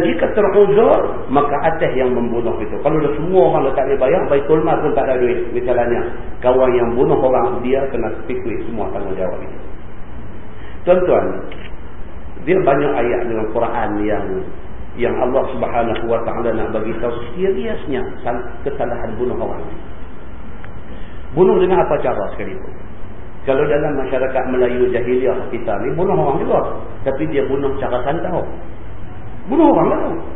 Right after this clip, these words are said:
Bunuh orang. Tapi bukan dengan cara ambil pistol tembak. Bukan dengan cara ambil pisau pitikan perut. Bukan dengan cara ambil parang pi tekak.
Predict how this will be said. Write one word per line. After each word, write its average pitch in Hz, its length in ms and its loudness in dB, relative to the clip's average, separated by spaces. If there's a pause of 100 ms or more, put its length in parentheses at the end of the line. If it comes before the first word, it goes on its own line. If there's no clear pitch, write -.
(400)
Bunuh 240 300 4
orang. - 240 2 (800)
Tapi 151 320 0
bukan 190 320 2
dengan 156 240 2
cara 160 240 4
ambil 165 160 2
pistol 160 320 0
tembak. 208 560 2
Bukan 165 240 4
dengan 151 160 0
cara 160 320 2
ambil 165 160 -2
pisau 156 320 -2
pitikan 165 480 0
perut. 214 240 4 (320)
Bukan 165 320 4
dengan 160 240 2
cara 165 320 2
ambil 165 200 0 (200)
parang 160 400 4
pi 165 80 -2
tekak. 214 340 0